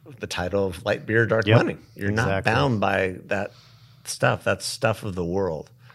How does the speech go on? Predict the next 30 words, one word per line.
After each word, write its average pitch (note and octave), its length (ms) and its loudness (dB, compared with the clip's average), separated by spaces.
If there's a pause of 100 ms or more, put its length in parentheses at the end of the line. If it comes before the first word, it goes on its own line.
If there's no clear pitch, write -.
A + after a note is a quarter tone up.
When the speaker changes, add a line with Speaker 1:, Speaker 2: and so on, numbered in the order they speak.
(380)
Speaker 1:
And F2+ 200 -8
the F2 60 -6
world G2 680 2 (340)
will F2+ 160 -6
beat F#2 240 -6
you A2 160 -4
<laughs> A2 140 2
down F2+ 300 -6 (120)
and G#2+ 140 -2
keep B2 240 0
you F#2 100 -2
there - 360 -8
if G2 220 -2
you G#2+ 120 0
let G#2+ 200 2
it. - 140 -14 (920)
Speaker 2:
Well, D#3+ 100 8
and D3+ 60 6
the D#3 40 6
world D#3+ 320 2
wants A#2+ 360 4
to G#2+ 120 -4
bind E2 340 -10
you D#2+ 140 -18
to - 140 -14
your D#2+ 180 -14
past, - 480 -16
right? F#2+ 320 -10
I G#2 80 -10
mean, F2+ 400 -8